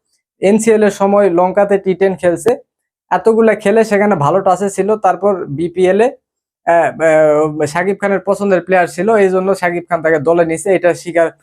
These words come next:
মানে, এখন, আহ, ওপেন সিক্রেট। তো এত সকল ঘটছে সাব্বিরের সাথে, এত এত খেলা খেলছে, দুইটা লিগ বাইরের দেশে খেলে আসছে,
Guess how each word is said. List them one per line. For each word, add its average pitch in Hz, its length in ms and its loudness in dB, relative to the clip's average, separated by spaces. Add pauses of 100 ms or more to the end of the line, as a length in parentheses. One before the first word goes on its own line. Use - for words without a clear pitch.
(240)
মানে, 160 220 2
এখন, 160 520 -2
আহ, 135 360 2
ওপেন 190 320 0
সিক্রেট। 143 400 -4 (800)
তো 226 360 2 (480)
এত 196 180 -2
সকল 247 360 0
ঘটছে 185 260 0
সাব্বিরের 185 380 0
সাথে, 160 260 -2
এত 190 180 0
এত 208 260 0
খেলা 175 220 0
খেলছে, 156 360 0
দুইটা 185 360 0
লিগ 170 320 0
বাইরের 165 340 0
দেশে 151 240 -8
খেলে 170 220 0
আসছে, 156 340 -4